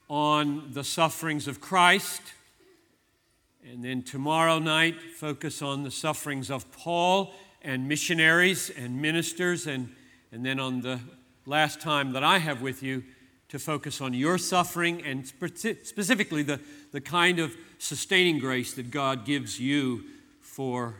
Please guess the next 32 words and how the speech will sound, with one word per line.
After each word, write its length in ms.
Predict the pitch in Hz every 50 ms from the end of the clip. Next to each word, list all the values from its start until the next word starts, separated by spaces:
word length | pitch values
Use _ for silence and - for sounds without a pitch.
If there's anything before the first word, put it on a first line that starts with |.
| 147
your 320 | 143 127 120 123 117 117 113
life. 440 | 117 127 113 101 98 - - - -
That's 260 | - 135 135 - - -
the 120 | - 123
plan 500 | - - 160 156 156 156 151 151 147 - - - - - -
for 240 | - - 135 131 131
my 260 | 135 131 127 123 123 120 - -
evening 460 | - 131 131 131 120 123 120 117 113 98 - _ _ _ _ _ _ _ _
session. 580 | - - - 127 117 110 - - 113 104 101
So 460 | 98 - - - 135 131 127 123 117 - - - _ _ _ _ _ _ _ _ _ _ _ _ _ _
tonight, 500 | - - 160 175 202 233 226 202 175 170
I 120 | 151 156 143
said 260 | - - 202 175 143
this 220 | 190 220 - - 202
was 260 | 202 180 143 110 120
the 260 | 147 156 147 151 147 - - - - - - -
fourth 580 | - - - 240 240 247 240 226 233 - - 180
answer 420 | 160 151 143 135 - - 151 147
to 220 | 143 147 165 160
the 240 | 143 139 147 139 120 - - - - - _ _ _
question 440 | - 175 175 170 170 - 151 151 143
posed 520 | - 160 165 160 160 151 139 - - -
last 460 | - 143 160 170 180 185 180 - - 147
night, 360 | 131 123 123 123 123 117 113
so 140 | - 147 139
we 140 | 147 156
can 140 | 147 160 147 143
just 220 | 151 143 - -
launch 420 | 147 143 165 170 165 165 165 -
in 280 | 170 160 160 156 156 151
with 200 | 131 123 - -
you 260 | 156 151 147 143 131